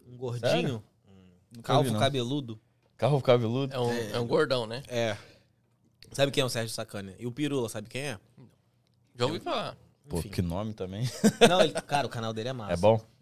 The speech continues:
Speaker 1: Ele tava falando que é, tipo, cientificamente, tipo, impossível ter acontecido o dilúvio.
Speaker 2: Ah, é?
Speaker 1: É, porque, tipo
Speaker 3: É.
Speaker 1: assim,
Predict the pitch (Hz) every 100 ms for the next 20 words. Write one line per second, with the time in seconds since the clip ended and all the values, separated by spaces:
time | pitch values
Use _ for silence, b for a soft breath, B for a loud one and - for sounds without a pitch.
0 | _ - 107 120 113 113 113 - 117 123
1 | 120 - 127 147 - 143 127 123 - 120
2 | 101 - _ 104 - 110 - 131 - 107
3 | 120 127 123 113 120 117 120 131 120 110
4 | 101 98 _ _ 98 87 95 107 _ _
5 | _ 120 123 117 127 - 98